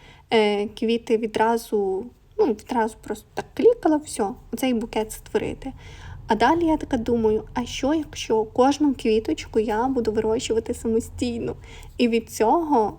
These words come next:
в залежності, скільки квітів я зберу, буду створювати букети. Мгм. А оце вже щось цікавіше. <laughs> А отут вже можна якийсь геймплей цікавий зробити.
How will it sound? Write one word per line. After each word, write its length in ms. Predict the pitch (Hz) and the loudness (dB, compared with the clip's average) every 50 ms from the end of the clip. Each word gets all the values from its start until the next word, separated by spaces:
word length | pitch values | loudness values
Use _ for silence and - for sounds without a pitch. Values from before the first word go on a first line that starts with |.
| - - | -12 -10
в 60 | 302 | -8
залежності, 680 | 233 233 226 240 226 226 220 220 - 208 220 220 - - | -4 -4 -2 0 0 0 0 0 -2 -2 -2 -4 -6 -10
скільки 480 | 220 - - - 240 214 214 214 247 233 | -10 -10 -6 0 2 2 2 2 -2 -10
квітів 460 | - - 226 214 214 214 - 214 214 | -8 -2 -2 -2 -2 0 -2 -2 -2
я 120 | 220 202 214 | 0 -2 -4
зберу, 460 | - - - 220 208 214 240 302 294 - | -6 -2 0 2 2 4 2 0 0 -2
буду 180 | 262 214 - 247 | -8 -8 -8 -8
створювати 640 | - - - - 214 208 220 226 220 220 214 - 214 | -14 -14 -6 -2 -2 0 0 0 -2 -4 -6 -6 -8
букети. 640 | 196 214 220 - - 233 202 - - - - 269 262 - - - - | -6 -6 -10 -8 -6 -6 -6 -6 -6 -8 -10 -12 -12 -12 -16 -16 -8
Мгм. 520 | - 359 415 539 539 - 494 523 571 640 640 - - - - - - - - - - - | -4 -2 -2 -2 0 0 0 0 0 -4 -8 -12 -20 -18 -16 -16 -16 -16 -16 -14 -4 2
А 80 | - 254 | 2 2
оце 440 | - 262 247 - - - 349 415 403 | 2 2 -2 -2 0 4 4 6 8
вже 140 | 403 370 381 | 8 8 8
щось 320 | 370 - - 233 - - - - | 6 4 2 2 2 2 -4 -14
цікавіше. 760 | - - 277 - - 247 240 247 220 220 240 - - - 247 247 - - - - - | -8 -8 -4 4 4 4 4 4 0 0 0 0 4 2 2 2 2 -6 -12 -8 -2
<laughs> 520 | 453 - 269 - - - - - - - - | -2 -2 -2 -2 -6 -14 -14 -16 -14 -4 0
А 100 | 247 240 | 2 2
отут 320 | 240 233 - 320 - - | 2 2 -2 -2 0 0
вже 180 | 269 269 262 254 | 0 2 2 0
можна 320 | 247 240 247 247 - 226 | 0 0 -2 0 -2 -2
якийсь 420 | - 240 226 220 - 226 226 220 | -2 0 -4 -2 -2 -4 -4 0
геймплей 460 | - 226 220 208 220 285 294 381 381 359 | 2 2 2 2 0 0 2 2 2 2
цікавий 440 | - - 294 - 294 311 302 285 | 0 -2 -2 0 2 2 2 0
зробити. 540 | 269 - - 262 247 - 262 277 262 - 285 | -2 -2 -4 -4 -4 -4 -4 -4 -4 -6 -10